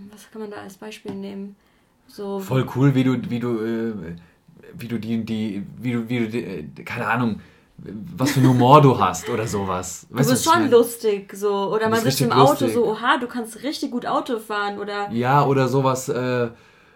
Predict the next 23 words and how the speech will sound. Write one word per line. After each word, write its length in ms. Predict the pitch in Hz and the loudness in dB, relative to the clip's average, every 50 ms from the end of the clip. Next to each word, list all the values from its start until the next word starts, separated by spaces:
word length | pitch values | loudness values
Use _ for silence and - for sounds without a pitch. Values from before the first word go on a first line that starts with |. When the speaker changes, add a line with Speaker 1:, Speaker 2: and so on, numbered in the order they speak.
| _ _ _ | _ _ _
Speaker 2:
"Du 140 | - - 120 | -16 -8 -4
bist 140 | 120 123 120 | -4 -2 2
voll 140 | - 139 135 | 4 4 4
kreativ", 800 | 131 - 131 127 120 117 - - 135 143 147 143 - - - | 4 2 2 2 2 2 2 2 4 6 6 6 6 2 -2
oder 180 | - 113 113 110 | -4 0 0 0
"Du 100 | 104 107 | 0 0
bist, 300 | 107 117 113 - - - | -4 -4 -4 -6 -10 -10
äh, 380 | 107 110 113 110 107 110 107 98 - - - | -6 -6 -4 -4 -4 -4 -6 -8 -12 -14 -8
Speaker 1:
"Alter, 340 | - 226 254 285 269 269 214 | -4 -2 -2 -2 -2 -2 -4
wie 60 | 226 | -4
Speaker 2:
kannst 80 | 240 - 277 | -4 -2 -2
Speaker 1:
gut 60 | 269 - | -2 0
Speaker 2:
voll 80 | 254 | 0
Speaker 1:
kannst 200 | 233 233 208 202 | 0 0 0 0
Speaker 2:
gut 80 | - 233 | 0 0
Speaker 1:
du 80 | - | 2
Speaker 2:
singen." 200 | - - 269 302 | 2 2 2 2
Speaker 1:
Englisch", 320 | 302 254 226 220 220 214 - | 2 2 2 0 0 -2 -4
oder 260 | 214 214 214 208 208 | -4 -2 -2 -2 -2
ja, 380 | 208 208 220 214 214 208 202 190 | -2 -4 -2 -2 0 0 0 -2
ja, 60 | - | -4
Speaker 2:
Sowas. 540 | - - 107 - 214 - - 202 190 190 - | -6 -4 -2 0 2 2 0 0 -2 -6 -10
Speaker 1:
ja. 220 | 107 104 104 - | -10 -10 -10 -12